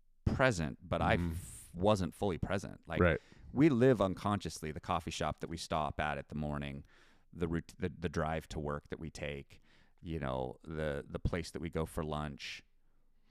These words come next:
Speaker 1: the drive back home, the show that we watch in the evening.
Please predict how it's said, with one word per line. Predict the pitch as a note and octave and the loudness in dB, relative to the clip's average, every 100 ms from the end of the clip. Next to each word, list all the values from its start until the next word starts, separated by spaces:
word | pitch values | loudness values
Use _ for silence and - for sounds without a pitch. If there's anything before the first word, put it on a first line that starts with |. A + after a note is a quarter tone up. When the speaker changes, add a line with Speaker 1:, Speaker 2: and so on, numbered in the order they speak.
| _ - _ - | _ -20 _ -8
Speaker 1:
the | F#2 | -4
drive | E2+ E2 D#2 | 2 2 0
back | D#2+ D#2 - | -2 -4 -6
home, | E2+ D2+ D2 C#2+ D2 - - _ - | -8 -6 -6 -8 -12 -18 -20 _ -10
the | F#2 | -4
show | F2+ - E2 | -2 2 2
that | D#2 | 2
we | F2+ | 2
watch | D#2 D#2 - | 2 2 0
in | D#2+ | -6
the | C#2+ D#2+ | -6 -6
evening. | D2 D2+ C#2+ C#2 | -6 -4 -6 -8